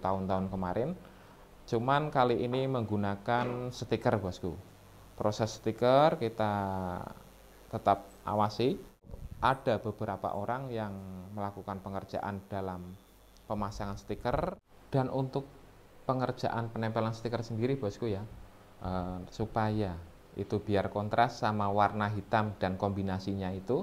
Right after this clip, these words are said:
di bagian stiker, kita memanggilkan ahlinya ahli dari airbrush, Bosku, yaitu Sony John B M C,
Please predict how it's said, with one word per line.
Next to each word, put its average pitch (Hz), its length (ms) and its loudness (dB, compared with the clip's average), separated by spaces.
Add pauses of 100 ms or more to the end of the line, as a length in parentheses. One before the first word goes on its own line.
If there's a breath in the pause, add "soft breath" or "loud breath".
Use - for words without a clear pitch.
di - 80 -6
bagian 95 320 -2
stiker, 120 480 2 (640 loud breath)
kita 147 400 4
memanggilkan 131 880 0
ahlinya 101 400 2
ahli 120 400 0
dari 104 480 2
airbrush, 104 480 0
Bosku, 95 320 -4 (400)
yaitu 113 720 0 (400 loud breath)
Sony 107 320 0
John 104 240 2
B 110 80 0
M 98 160 2
C, 143 320 -2